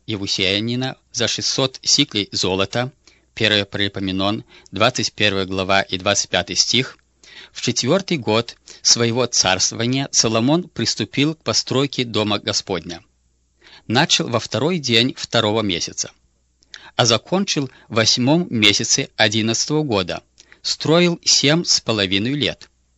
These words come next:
Второе Паралипоменон, третья глава, второй стих,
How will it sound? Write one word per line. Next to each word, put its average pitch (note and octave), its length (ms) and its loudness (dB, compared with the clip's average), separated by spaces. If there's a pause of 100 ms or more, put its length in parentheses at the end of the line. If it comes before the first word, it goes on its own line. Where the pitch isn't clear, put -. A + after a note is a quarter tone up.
(160)
Второе F#2+ 380 -4
Паралипоменон, G#2 720 -4 (640)
третья C#3+ 360 2
глава, F#2 420 0
второй G#2+ 340 -2
стих, - 420 -4